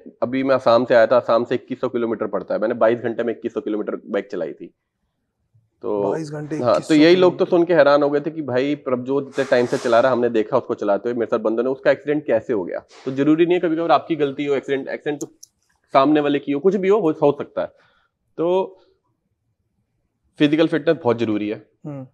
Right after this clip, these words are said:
Speaker 1: वो हो, अ, साइकिलिंग करो। अब आपको दस घंटे दिन में बाइक चलानी है, सुबह छह बजे निकले, शाम को छह सात बजे तक चलाओगे, बारह तेरह घंटे, तो आप फिजिकल फिट होगे तभी चला पाओगे,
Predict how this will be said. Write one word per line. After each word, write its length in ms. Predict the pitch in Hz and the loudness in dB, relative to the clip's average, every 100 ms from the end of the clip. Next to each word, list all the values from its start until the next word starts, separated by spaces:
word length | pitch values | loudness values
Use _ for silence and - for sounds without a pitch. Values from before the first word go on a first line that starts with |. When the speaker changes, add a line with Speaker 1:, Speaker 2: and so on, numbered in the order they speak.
| _ _ - | _ _ -4
Speaker 1:
वो 140 | 131 | -2
हो, 140 | 123 123 | 2 0
अ, 380 | - 113 110 | 0 0 2
साइकिलिंग 480 | 110 - 107 123 117 | 2 2 0 0 -4
करो। 380 | 110 98 98 - _ _ _ | -2 -4 -6 -12 _ _ _
अब 100 | - | 2
आपको 280 | 117 113 135 | 2 2 -2
दस 300 | 123 117 127 | -2 2 4
घंटे 320 | 123 113 123 | 4 2 2
दिन 140 | 120 117 | 0 0
में 120 | 117 | 2
बाइक 160 | 107 104 | 2 2
चलानी 280 | 104 92 | -2 -2
है, 60 | 95 | -2
सुबह 200 | 117 113 | -2 -2
छह 220 | 110 113 | 0 0
बजे 140 | 113 113 | 0 -2
निकले, 220 | 107 120 | -2 -4
शाम 240 | 120 107 | -2 -2
को 80 | 110 | -2
छह 180 | 107 110 | -4 -2
सात 180 | 117 110 | 0 0
बजे 180 | 107 | 0
तक 60 | 110 | -2
चलाओगे, 240 | 107 110 | -2 -2
बारह 220 | 110 101 104 | 2 2 2
तेरह 240 | 110 104 | 0 -2
घंटे, 300 | 95 92 98 | -4 -8 -12
तो 160 | 98 110 | -6 -2
आप 160 | 113 | -2
फिजिकल 280 | - 113 117 | -2 -4 -4
फिट 240 | 120 120 120 | -4 -4 -2
होगे 140 | 123 | -2
तभी 200 | 120 110 | -2 -4
चला 200 | - 95 | -6 -8
पाओगे, 340 | 92 92 92 | -6 -8 -8